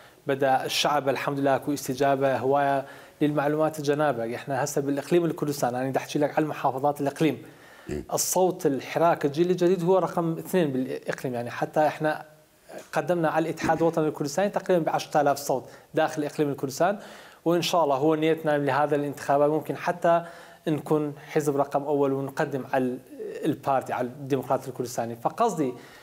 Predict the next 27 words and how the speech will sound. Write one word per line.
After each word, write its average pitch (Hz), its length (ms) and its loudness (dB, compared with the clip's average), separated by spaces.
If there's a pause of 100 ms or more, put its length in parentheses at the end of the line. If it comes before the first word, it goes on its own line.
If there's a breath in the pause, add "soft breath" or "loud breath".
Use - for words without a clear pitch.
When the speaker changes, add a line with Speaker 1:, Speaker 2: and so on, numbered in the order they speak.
(200 loud breath)
Speaker 1:
ولو 190 320 2
إذا 151 220 2
احتاج 147 440 -2
أكثر 151 280 -2
من 139 180 -2
هذا، 135 360 0
المهم 160 320 2
هسه 165 380 2
المعارضة 147 560 0
معروفة 139 420 0
من 147 100 -2
قبل 156 300 2
الناس 180 400 0 (500 loud breath)
ومعروفة 143 500 0
داخل 156 400 0
العراق 185 420 2
طبعًا 185 520 0 (340)
كلهم 156 260 2
يعرفون، 156 420 0 (320 loud breath)
والحمد 202 320 0
لله 185 120 4
معروفة 170 560 2 (360)
بالأوساط 160 1080 0
ال-، 135 180 0 (380 loud breath)
الدولية، 139 420 2
فنحس 170 580 -2
إنه 190 440 2